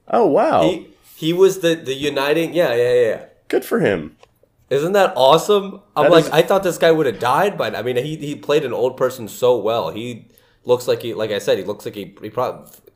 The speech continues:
Speaker 2: to me, it seemed like he came out of the wound looking, uh, seventy-five.
Speaker 1: Like Patrick Stewart.
Speaker 2: Ex-, <laughs> exactly.
Speaker 1: Wow, that's actually really cool. That makes me appreciate him more.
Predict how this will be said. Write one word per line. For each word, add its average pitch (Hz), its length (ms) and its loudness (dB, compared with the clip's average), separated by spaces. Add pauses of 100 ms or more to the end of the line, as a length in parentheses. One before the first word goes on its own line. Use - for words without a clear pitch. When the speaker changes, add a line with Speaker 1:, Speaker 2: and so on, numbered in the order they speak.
(260)
Speaker 2:
to 131 100 -10
me, 170 100 2
it 147 60 0
seemed 143 140 -2
like 127 120 0
he 110 60 -8
came 123 180 -2
out 117 120 -4
of 95 40 -10
the 95 80 -6
wound 117 220 -4
looking, 82 380 -10
uh, 76 220 -14
seventy-five. 76 680 -16 (120)
Speaker 1:
Like 101 200 -2
Patrick 113 280 0
Stewart. 80 480 -8 (760)
Speaker 2:
Ex-, 107 200 -12
<laughs> - 40 -20
exactly. 123 880 0 (1080)
Speaker 1:
Wow, 87 520 0
that's 143 180 4
actually 143 240 4
really 131 200 4
cool. 107 220 0
That 101 100 2
makes 107 200 -2
me 107 80 0
appreciate 92 420 -4
him 78 100 -8
more. 73 240 -10